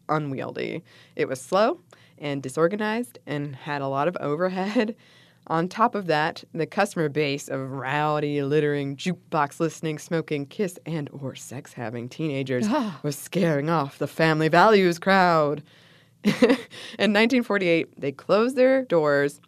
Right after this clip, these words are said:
Speaker 1: for a three-month redesign. And there was some laying out and choreographing with red chalk on a tennis court involved. And when they reopened, they were a drive-in restaurant no more.
Speaker 2: Hmm.
Speaker 1: Where once there had been bellhops, there were now self-service counters.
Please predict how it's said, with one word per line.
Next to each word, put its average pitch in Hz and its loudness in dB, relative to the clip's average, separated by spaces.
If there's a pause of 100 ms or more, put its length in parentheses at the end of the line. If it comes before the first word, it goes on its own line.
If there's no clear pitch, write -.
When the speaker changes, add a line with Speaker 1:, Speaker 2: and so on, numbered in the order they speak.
(160)
Speaker 1:
for - -4
a 139 -2
three-month 196 -2
redesign. 135 -6 (440)
And 143 -2
there 139 -2
was 135 -4
some 135 -6
laying 151 -2
out 143 -2 (160)
and 131 -6
choreographing 170 4
with 143 -4
red 156 2
chalk 156 0 (300)
on 147 -2
a 131 -2
tennis - -4
court 151 -2
involved. 143 -2 (640)
And 175 2
when 214 0
they 220 0
reopened, 226 2 (100)
they 226 -2
were 262 2
a 240 4
drive-in 262 6
restaurant 214 2
no 277 4
more. 277 0 (260)
Speaker 2:
Hmm. 247 0 (320)
Speaker 1:
Where 170 2
once 185 0
there 175 2
had 175 0
been 185 2
bellhops, 185 2
there 165 2
were 196 0
now 202 2
self-service 175 2
counters. 143 -6